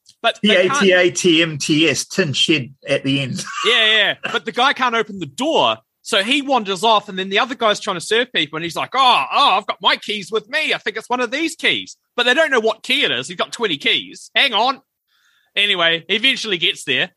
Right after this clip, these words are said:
Speaker 1: Uh, one of the cool things is they have a working telephone, telephone exchange in one of the
Speaker 2: Oh,
Speaker 1: buildings.
Speaker 2: wow.
Speaker 1: So they have rotary phones and push-button phones in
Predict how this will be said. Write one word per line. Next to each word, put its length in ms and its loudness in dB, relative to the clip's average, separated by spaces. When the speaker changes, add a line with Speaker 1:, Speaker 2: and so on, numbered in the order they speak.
Speaker 1:
Uh, 300 2
one 220 0
of 80 -2
the 60 -8
cool 200 0
things 320 -4
is 220 -4
they 160 0
have 160 -2
a 40 -6
working 440 -6
telephone, 720 -4
telephone 400 -2
exchange 720 -6
in 140 -2
one 160 2
of 100 -2
the 100 -4
Speaker 2:
Oh, 140 4
Speaker 1:
buildings. 80 4
Speaker 2:
wow. 200 2
Speaker 1:
So 180 -2
they 220 2
have 260 -2
rotary 460 -2
phones 720 -2
and 340 0
push-button 500 -2
phones 380 0
in 120 -12